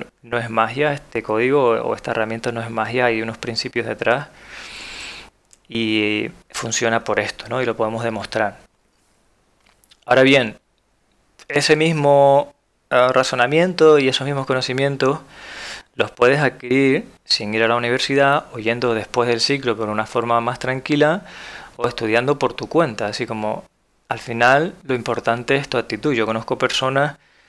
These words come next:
que después del ciclo se han seguido formando y que han estudiado cuestiones como, pues, por, por ejemplo, otros paradigmas de programación, como puede ser programación funcional, o se han mirado programación orientada a objetos. Am,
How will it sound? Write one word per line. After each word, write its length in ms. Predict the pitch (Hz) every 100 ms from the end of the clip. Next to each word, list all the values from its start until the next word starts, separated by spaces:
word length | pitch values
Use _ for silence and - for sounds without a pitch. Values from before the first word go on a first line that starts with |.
| _ _ _ _ _ -
que 440 | 113 110 110 107
después 300 | 107 - -
del 80 | 117
ciclo 300 | 139 143 113
se 120 | -
han 60 | 113
seguido 280 | - 120 127
formando 680 | 135 135 147 147 156 - - _ _ _ _ _ _ _ _
y 180 | 131 120
que 180 | - 107
han 100 | 107
estudiado 640 | - 117 120 123 120 - _ _
cuestiones 460 | 127 110 117 117 123
como, 600 | 120 117 113 110 107 107
pues, 180 | 107 -
por, 300 | - 110 113
por 160 | -
ejemplo, 560 | 117 113 113 117 113 117
otros 240 | 120 120
paradigmas 460 | - 113 113 123 117
de 60 | 110
programación, 600 | 107 104 104 156 156 110
como 160 | 110
puede 180 | 113 120
ser 100 | 117
programación 480 | - 110 107 101 113
funcional, 640 | 120 107 110 123 143 127
o 80 | 127
se 140 | -
han 60 | 110
mirado 480 | 110 107 107 104 104 _ _ _ _ _ _
programación 520 | - 104 101 - 113
orientada 340 | 107 104 107
a 20 |
objetos. 500 | 104 127 127 123 135 - _ _ _ _ _ _ _ _ _ _ _ _ -
Am, 560 | 107 107 104 104 110